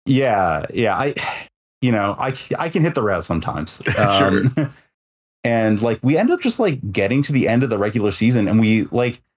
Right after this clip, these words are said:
Speaker 1: somehow only lose, uh, our group because, uh, the last game there's, like, an Ice Rod in Thieves Town Big, but also, like, Zaf had a,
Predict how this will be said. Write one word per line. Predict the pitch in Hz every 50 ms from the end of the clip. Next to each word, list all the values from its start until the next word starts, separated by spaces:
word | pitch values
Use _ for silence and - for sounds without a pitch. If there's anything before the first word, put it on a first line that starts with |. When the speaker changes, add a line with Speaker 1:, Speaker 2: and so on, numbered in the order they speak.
| _ _ _
Speaker 1:
somehow | - - 123 135 131 147 156 151 131 - -
only | 117 113 127 143 156 165 165 160 156 143
lose, | 113 80 78 92 95 98 107 107 110 113 117 120 127 135 135 135 143 - - - - _ _ _ _ _ _
uh, | 110 104 101 98 101 95 92 90 90 90 90 82 80 - - - - _ _ _ _ _ _ _ _ _
our | 110 110 110 110 104
group | 95 - - 107 104 110 113 110 - - 95 104
because, | 110 101 - 113 104 101 98 98 98 95 90 - - _ _ _ _ _ _ _ _ _ _ _ _
uh, | 107 101 95 95 95 92 90 92 90 87 82 73 60 - _ _ _
the | 95 92 113 120
last | 107 101 101 104 113 135 160 - - 104 98
game | - 110 101 110 120 123 131 131 131 110
there's, | 95 104 98 98 95
like, | 104 98 98 82
an | 101 90
Ice | - 95 101 101 - -
Rod | 107 101 101
in | 95 92
Thieves | - - 101 95 -
Town | - 101 95 92 90
Big, | 82 101 95 101 123 147 156 151 147 -
but | - 139 -
also, | - 110 120 120 - 139 135 123
like, | 123 120 104 98 95 87
Zaf | 156 147 104 98 104 - -
had | - - - 101 104 104 101 98 92 - -
a, | 98 95 95 95 92 90 90 92 90 90